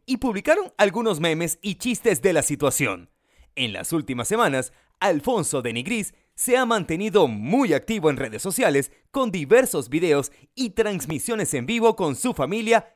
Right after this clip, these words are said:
y amigos. Pero, sin embargo, esto no fue motivo suficiente para que los internautas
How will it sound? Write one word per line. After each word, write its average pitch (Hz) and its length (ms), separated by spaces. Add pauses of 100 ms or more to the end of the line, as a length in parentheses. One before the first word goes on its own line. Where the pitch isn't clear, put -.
y 226 200
amigos. 135 580 (300)
Pero, 107 400 (180)
sin 104 240
embargo, 139 520 (260)
esto 247 400
no 165 420
fue 226 180
motivo 151 420
suficiente 165 760 (100)
para 202 240
que 175 120
los 156 180
internautas 175 680